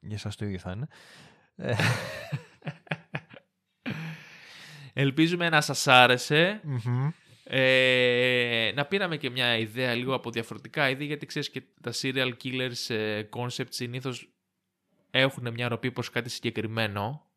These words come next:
Speaker 2: Νομίζω βρήκαμε κάποιες ταινίες που έχουν να δώσουν διαφορετικά πραγματάκια.
Speaker 1: Αυτή θεωρητικά είναι κάπως πιο συγκεκρι-, πιο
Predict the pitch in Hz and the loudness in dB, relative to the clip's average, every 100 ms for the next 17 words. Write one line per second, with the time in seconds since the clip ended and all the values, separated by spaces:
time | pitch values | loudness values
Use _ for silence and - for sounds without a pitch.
0 | _ - 113 123 131 123 - - 117 113 | _ -10 -8 -6 -4 -6 -8 -10 -6 -4
1 | 120 117 120 120 120 110 120 - 120 120 | -6 -6 -6 -6 -6 -6 -6 -6 -8 -6
2 | 110 107 117 127 110 104 107 - 117 107 | -8 -6 -6 -8 -10 -12 -12 -12 -10 -8
3 | 101 95 98 104 113 110 170 196 143 120 | -8 -8 -4 -2 -2 -2 0 2 4 2
4 | 101 101 104 101 98 98 92 98 95 - | 0 -4 0 2 0 -6 -8 -8 -10 -14
5 | - 101 104 98 95 107 98 - - - | -10 -10 -8 -10 -12 -12 -14 -16 -20 -20
6 | - 113 107 107 | -10 -4 -4 -4